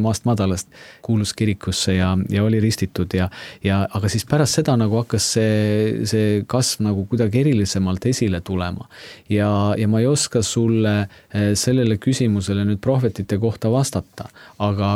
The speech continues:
kui me vaatame neid küsimusi, siis me tegelikult võiksime ütelda, et need on nagu, noh, prohvetlikult tegelikult nagu meie käest küsitud.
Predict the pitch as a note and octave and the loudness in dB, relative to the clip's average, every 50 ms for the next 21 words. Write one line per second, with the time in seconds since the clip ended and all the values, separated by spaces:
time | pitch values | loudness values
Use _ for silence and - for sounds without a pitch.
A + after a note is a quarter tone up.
0 | G#2 - A2+ A2 G#2+ G#2 A2 C3 C#3+ C#3 - B2 A2+ A2 G#2 G#2 G2 - - - | 0 0 0 2 2 2 2 2 2 0 0 0 2 2 2 2 0 -2 -2 -2
1 | D#3+ - - B2+ G#2 F#2+ F2+ F2+ - G2 G2 F#2+ G2+ - - F#2+ - C3+ C3+ C#3 | 0 0 2 2 2 2 0 -2 -4 -4 -4 -4 -4 -4 -4 -2 0 2 2 2
2 | B2 A2 G2 - G2 - - C3+ C3 - - A2 A2 A2 B2 B2+ - A2+ G#2 G2+ | 2 0 0 -2 -4 -2 -2 -2 -2 0 -2 -2 0 0 0 0 0 0 0 0
3 | G2 G2 F#2+ G#2+ A2+ G#2+ B2+ C3+ C#3 C3 A#2 G#2+ G2+ G2 G2 F#2+ G2+ A2 - - | -2 -2 -2 -2 -2 0 0 0 0 0 0 -2 -2 -2 -2 -2 -4 -6 -6 -10
4 | _ - B2+ D3 D3+ C#3+ B2+ A2+ - A2 A2+ A2 - - G2+ F#2 - - B2+ B2 | _ -4 -2 0 2 2 0 0 0 -2 -4 -2 -2 -4 -6 -4 -2 -2 0 2
5 | B2 A2 G#2 G2+ - G2+ G2 - G#2 G2 G2+ A2+ B2 C3 A2+ F#2+ - A2+ G#2+ - | 2 2 2 0 -4 -8 -6 -6 -4 -2 0 2 2 2 0 0 -2 -2 -4 -4
6 | - - - B2 A2+ G#2+ F#2+ - _ - - _ _ - | -6 -2 -2 -2 0 0 -4 -6 _ -20 -20 _ _ -20